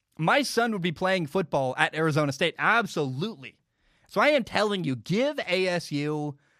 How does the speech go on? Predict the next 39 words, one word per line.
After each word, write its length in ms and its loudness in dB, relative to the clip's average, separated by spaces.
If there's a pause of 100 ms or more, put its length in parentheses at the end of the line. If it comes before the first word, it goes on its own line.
(160)
a 80 0
year 320 0
or 60 -4
two 360 -2 (540)
because 200 -2
they 140 2
are 80 2
building 540 0
a 120 -4
really, 640 -2
really 260 -4
good, 260 -2
really, 240 -2
really 260 -4
exciting 460 -4
program 460 -4
there. 200 -10 (460)
They've 120 -8
got 120 2
a 80 0
ton 200 -4
of 100 -4
talented 420 -4
freshmen. 580 -6 (380)
They 180 -2
are 100 -2
just 360 -6
dominating, 580 -2
actually, 560 -4 (800)
in 100 -2
Southern 360 0
California 600 -2
recruiting. 480 -4 (1000)
Uh, 160 -2
their 140 -2
running 240 0
back, 220 2
Chip 200 -2
Trayanum, 400 -4